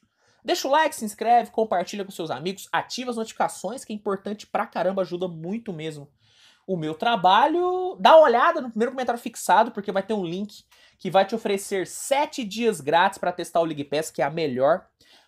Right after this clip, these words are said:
plataforma de stream de jogos da liga. E depois desses sete dias, você ainda tem desconto nos planos mensais e no plano, né, mensal e anual. Então aproveite sua oportunidade.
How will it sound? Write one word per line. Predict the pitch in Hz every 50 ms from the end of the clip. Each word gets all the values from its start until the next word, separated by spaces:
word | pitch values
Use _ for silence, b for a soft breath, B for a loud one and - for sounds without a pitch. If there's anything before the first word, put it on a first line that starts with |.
| b
plataforma | - 170 165 - 165 156 - - 160 156 165
de | 156 151
stream | - - - - 165 160
de | 160 156
jogos | 139 135 147 143 139 147
da | 135 160 156
liga. | 143 139 165 170 175 - - -
E | 262 285
depois | 254 262 240 - 208 202 196
desses | 196 196 -
sete | - 208 226 - 202
dias, | 165 165 202 214 220 214
você | 190 185 196 -
ainda | 190 190 185
tem | - 190
desconto | 190 - - - - 220 196 - 185
nos | 180 185 185 - -
planos | - _ 170 160 160 151 147 143 -
mensais | 156 190 190 185 - - 165 156 170 175 185 - - - - _ -
e | 180 185 190 b b b b b b b
no | 170 220 294
plano, | 294 - - 180 165 156 143 139
né, | 135 135 139 - _
mensal | - 160 180 180 - - - 160 175 185 - - -
e | 180 180 -
anual. | - 170 190 202 202 170 131 123 120
Então | 110 - 131
aproveite | 131 - - 131 123 127 127 - -
sua | 143
oportunidade. | 135 143 143 - 196 254 226 208 226 294 320 - -